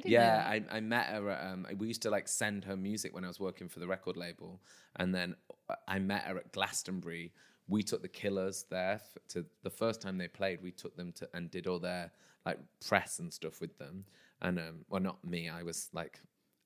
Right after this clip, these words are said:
Speaker 2: making tea for the person who
Speaker 1: Still a
Speaker 2: took
Speaker 1: great
Speaker 2: them.
Speaker 1: gig.
Speaker 2: Still a great gig. And, um, we met Annie there. So I was probably, like, nineteen when I met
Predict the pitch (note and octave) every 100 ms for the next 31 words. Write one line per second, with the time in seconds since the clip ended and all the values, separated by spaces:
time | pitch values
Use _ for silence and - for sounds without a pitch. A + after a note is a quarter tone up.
0 | _ - F#2 F2+ F2+ F2+ - F2+ D#2+ -
1 | - F#2 E2+ F2+ E2 E2 F2 - F2 E2
2 | A3 G#3 G#3 G3+ E3+ G3+ F3+ E3+ - C3
3 | A#2+ A#2+ C#3 C3 A2 G2+ - - - G#2
4 | G#2+ G#2+ G2+ G2+ G#2 G#2 A2+ A2+ G#2+ A2
5 | G2+ F#2+ G2 E2+ - A#2+ B2 B2 G#2+ F#2+
6 | G2+ G2+ F#2+ - G#2 F#2+ F2 E2+ E2+